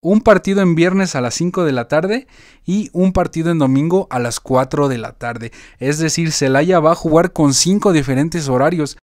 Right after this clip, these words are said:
En su mayoría el día miércoles, son cinco partidos en miércoles y tres los demás días. Eh, pues algo muy importante a considerar porque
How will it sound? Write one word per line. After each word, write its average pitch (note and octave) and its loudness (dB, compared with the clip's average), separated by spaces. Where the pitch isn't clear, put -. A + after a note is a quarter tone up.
En C3+ 0
su C#3 0
mayoría C#3 4
el C#3 -4
día D#3+ 2
miércoles, C3+ 2
son D#3+ 0
cinco E3+ -2
partidos C3+ -4
en A2+ -4
miércoles D3+ -2
y A#2+ -6
tres D3 -2
los C3+ 0
demás A#2 -2
días. A2+ -8
Eh, A#2+ -4
pues A#2+ -4
algo F#3 0
muy G3 0
importante F3+ -4
a E3 -6
considerar C3+ -4
porque B2+ -6